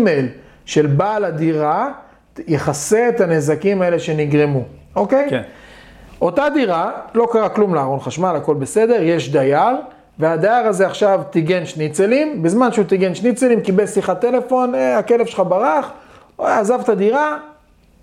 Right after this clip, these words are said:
Speaker 1: השניצלים עלו באש, שרף את הדירה, עשה נזק שוב פעם למעלית, לשכן, whatever. זה הצד ג' של הסוחר. אין קשר לצד ג' של בעל הדירה, כי אין פה רשלנות של בעל הדירה, יש פה הר-,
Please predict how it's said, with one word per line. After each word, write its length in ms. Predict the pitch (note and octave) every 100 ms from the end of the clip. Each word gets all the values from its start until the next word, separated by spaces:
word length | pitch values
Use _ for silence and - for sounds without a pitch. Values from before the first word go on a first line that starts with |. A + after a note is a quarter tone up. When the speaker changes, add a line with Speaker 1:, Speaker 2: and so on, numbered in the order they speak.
| -
Speaker 1:
השניצלים 640 | D#3 C#3+ A3 A3 G#3+ F#3
עלו 140 | F#3 F#3+
באש, 440 | G3 C#4+ C#4+ -
שרף 500 | - - E3+ G#3+ G#3+
את 100 | G3+
הדירה, 380 | E3 D#3+ F3 A#3
עשה 240 | F3+ G3+
נזק 300 | F3+ F#3 E3
שוב 200 | E3 G3+ -
פעם 180 | D#3 D3
למעלית, 540 | D3+ D#3+ F#3 B3+ G3
לשכן, 460 | E3+ - D#3 A#3+ A3
whatever. 380 | E3 D#3+ C3+ B2 C3+ - - - - -
זה 400 | B2 D3+ D#4 E4+ E4 - - -
הצד 320 | - E3 C3+ F3+
ג' 100 | D4+ A#3 G3+ G#3+ G#3 - - -
של 460 | - E3+ E3 E3+ E3+ -
הסוחר. 600 | C#3 - C#3 - A#3 D#3+ B2+ - - - - - -
אין 120 | E4+ D#4+
קשר 360 | D#4+ - D3
לצד 280 | C#3 - C#3+
ג' 200 | C#3+ D3
של 140 | C#3+
בעל 240 | C3 C#3 C3+
הדירה, 420 | B2+ D#3 B3+ C#3+ - - - -
כי 180 | - G3
אין 100 | A#3+
פה 180 | D4+ B3
רשלנות 380 | - F3+ F#3 F#3
של 80 |
בעל 200 | D#3 D#3
הדירה, 240 | D3 F3 D#3
יש 80 | -
פה 140 | C#3+
הר-, 340 | - C#3 C#3